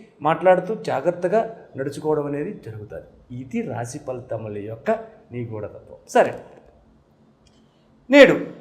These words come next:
మే నెల నుండి రాశి ఫలితములలో ద్వాదశ రాశి ఫలితములు ఏ రకంగా ఉన్నాయి, ఎవరికి ఏ విధమైనటువంటి సుఖ సంతోషాలను కలగజేస్తున్నాయి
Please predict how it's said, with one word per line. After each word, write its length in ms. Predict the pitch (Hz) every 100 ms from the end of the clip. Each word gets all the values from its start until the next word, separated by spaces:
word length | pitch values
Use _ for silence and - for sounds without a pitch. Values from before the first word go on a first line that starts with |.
| - - _ _ _ _ _ _ _ _ _ _ _ _ _ _ _ _ _ _ _ -
మే 180 | 185 233
నెల 220 | 196 151 175 - - - - - _
నుండి 300 | 165 165 170 226 - - - -
రాశి 380 | 127 131 185 214
ఫలితములలో 600 | 185 170 156 143 139 202 - - -
ద్వాదశ 480 | 143 139 170 214 254
రాశి 320 | 226 170 175
ఫలితములు 420 | 165 143 143 147 214
ఏ 300 | 160 131 175
రకంగా 480 | 175 143 135 127
ఉన్నాయి, 760 | 123 120 120 120 131 214 - - 143
ఎవరికి 540 | 143 147 202 247 233 165 160
ఏ 40 |
విధమైనటువంటి 800 | 180 175 165 156 147 135 131 214 160 - - - _ _ _ _ -
సుఖ 240 | - 175
సంతోషాలను 680 | 180 190 170 175 170 151 147
కలగజేస్తున్నాయి 880 | 135 135 131 135 - 135 135 160